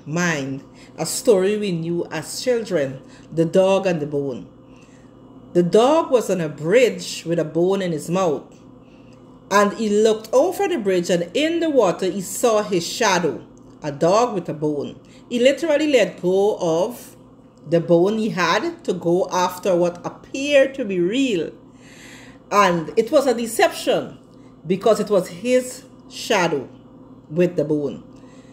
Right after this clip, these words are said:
So he was going after what was not real because it was just a shadow. The moral of the story is,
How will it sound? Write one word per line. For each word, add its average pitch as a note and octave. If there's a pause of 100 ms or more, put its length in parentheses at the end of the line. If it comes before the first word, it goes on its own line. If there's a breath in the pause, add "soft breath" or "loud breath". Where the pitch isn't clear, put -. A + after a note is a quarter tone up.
(100)
So -
he A3
was G3
going A3+
after F#3+ (400)
what F3
was D#3
not D#3+
real D#3+
because E3+
it E3+
was D3+
just E3+
a E3+
shadow. C#3+ (1700 loud breath)
The G3+
moral E4
of E4+
the D#4
story B3
is, D#3+